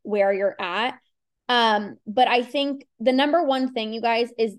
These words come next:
you, you can't be restricting. Like, if you have any food rules, you're gonna be binging. Like, that's just the way that it is.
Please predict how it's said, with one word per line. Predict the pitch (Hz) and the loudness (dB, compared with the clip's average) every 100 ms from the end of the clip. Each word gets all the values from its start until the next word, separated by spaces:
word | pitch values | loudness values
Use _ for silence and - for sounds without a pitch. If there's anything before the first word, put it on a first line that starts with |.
| - | -8
you, | 233 226 | -8 -4
you | 254 | -4
can't | 254 277 262 - | -2 -2 -2 -4
be | 233 | -6
restricting. | 208 - - - - - - _ | -6 -6 -10 -10 -16 -16 -20 _
Like, | 254 247 | 4 4
if | 285 269 | 2 2
you | 302 | 0
have | 339 349 339 - | 0 0 -2 -2
any | 240 254 | 0 0
food | 254 233 214 | -2 -2 0
rules, | 233 254 247 | 4 4 2
you're | 208 | -2
gonna | 220 208 | -4 -4
be | 202 | -4
binging. | 170 190 147 147 - _ _ | -6 -8 -10 -10 -14 _ _
Like, | 226 226 | 0 2
that's | 233 220 | 2 0
just | 247 | -4
the | 233 | -2
way | 208 202 | 0 0
that | 185 | 0
it | 165 180 | -2 -6
is. | 135 - | -6 -10